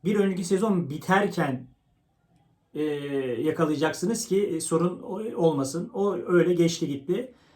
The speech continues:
Wendel'le ilgili kulüp yönetimi zaten ağzıyla "Biz bu oyuncu istiyoruz." diye söyledi. Zenit kulübü yirmi beş milyon euro istemiş Galatasaray'dan bu oyuncu için. Şimdi bu oyuncuyla ilgili bakın, o kendisi de Galatasaray'a gelmeye can atıyor.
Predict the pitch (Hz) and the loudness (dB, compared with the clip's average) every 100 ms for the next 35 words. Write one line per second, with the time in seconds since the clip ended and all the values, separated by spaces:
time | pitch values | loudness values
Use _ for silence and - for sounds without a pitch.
0 | _ _ 170 226 220 208 202 190 175 185 | _ _ 2 4 4 2 4 4 6 4
1 | 208 208 - 190 180 180 175 175 180 180 | 2 0 0 0 2 2 4 2 2 0
2 | 180 170 190 160 160 156 156 165 156 160 | 0 2 2 2 0 0 -2 -2 -2 -4
3 | - 160 151 139 151 - 170 127 147 - | -2 -2 -2 -4 -4 2 2 2 -4 -10
4 | - _ _ _ _ _ _ _ _ _ | -16 _ _ _ _ _ _ _ _ _
5 | _ _ - - _ _ _ - 127 208 | _ _ -20 -20 _ _ _ -10 2 4
6 | 220 - 185 170 160 156 180 196 196 220 | 4 2 4 4 4 4 4 4 4 2
7 | - 180 175 185 180 170 170 - 139 151 | 0 0 2 4 4 4 4 0 -4 -6
8 | - 143 143 - 135 135 147 135 147 139 | -4 -4 -6 -6 -4 -4 -4 -4 -2 0
9 | 139 131 117 123 127 - 175 196 196 165 | 0 0 -4 -6 -12 -4 0 2 2 4
10 | 196 180 170 175 165 151 156 160 - 127 | 4 6 2 2 0 0 -2 -2 -4 -6
11 | 131 - 165 175 165 170 175 175 175 165 | -8 -4 0 0 0 2 2 2 2 2
12 | 165 165 160 156 156 143 151 131 127 131 | 2 2 2 2 -2 -4 -4 -4 -4 -6